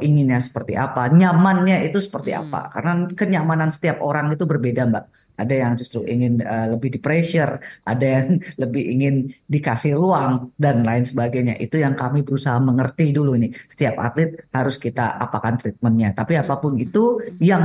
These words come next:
Speaker 1: terutama bagi kami adalah atlet. Jadi kita akan menguya-, eh, mengupayakan apapun untuk mereka bisa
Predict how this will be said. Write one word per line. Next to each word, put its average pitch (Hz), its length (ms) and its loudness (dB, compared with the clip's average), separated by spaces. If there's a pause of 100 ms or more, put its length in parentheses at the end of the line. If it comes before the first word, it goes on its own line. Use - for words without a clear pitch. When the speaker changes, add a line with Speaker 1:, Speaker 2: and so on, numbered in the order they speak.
Speaker 1:
terutama 151 400 0
bagi 139 200 0
kami 123 320 -2
adalah 113 280 -2
atlet. 110 320 -4 (280)
Jadi 180 560 2
kita 131 400 -4
akan 151 480 -2
menguya-, 139 520 0
eh, 147 240 0
mengupayakan 131 680 -2
apapun 160 560 2
untuk 135 280 -2
mereka 147 560 -2
bisa 143 560 0